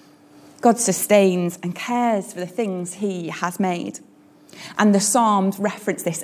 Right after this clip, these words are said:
over and over again. Psalm thirty-six verse six tells us that God preserves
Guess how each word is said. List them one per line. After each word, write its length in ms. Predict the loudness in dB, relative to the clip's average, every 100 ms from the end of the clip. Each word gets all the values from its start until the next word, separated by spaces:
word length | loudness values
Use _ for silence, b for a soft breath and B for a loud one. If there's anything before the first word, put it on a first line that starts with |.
| 0
over 440 | 2 2 0 -2 -4
and 220 | -4 2
over 340 | 2 4 2
again. 380 | -2 -4 -4 -6 -10 -20 _ _ _ _ _ B B B B
Psalm 540 | 2 4 6 4 0 -6 4
thirty-six 680 | 6 6 4 0 -2 -4 -4
verse 220 | -2 -2
six 300 | -4 -4 -6
tells 300 | -4 -2 -2
us 180 | -4 -4
that 220 | -4 -4
God 300 | 0 2 2
preserves 560 | -2 0 4 2 0